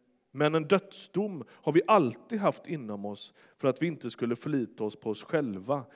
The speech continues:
utan på den Gud som uppväcker de döda." Visst är det konstigt inlett i det här brevet?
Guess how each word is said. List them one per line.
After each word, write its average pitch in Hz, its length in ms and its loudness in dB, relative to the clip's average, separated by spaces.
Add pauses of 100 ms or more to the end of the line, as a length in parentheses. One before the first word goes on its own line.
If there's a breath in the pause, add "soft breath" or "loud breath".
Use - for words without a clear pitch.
(200 loud breath)
utan 127 240 0
på 139 120 0
den 131 280 0
Gud 143 480 -4 (160 soft breath)
som - 240 -8
uppväcker - 720 0
de 98 220 -8
döda." 110 480 -6 (1600)
Visst - 180 -10
är 123 80 -4
det 107 60 -2
konstigt 147 680 -8 (160)
inlett 131 560 -2
i 156 60 -2
det 147 80 2
här 143 100 0
brevet? 117 580 -2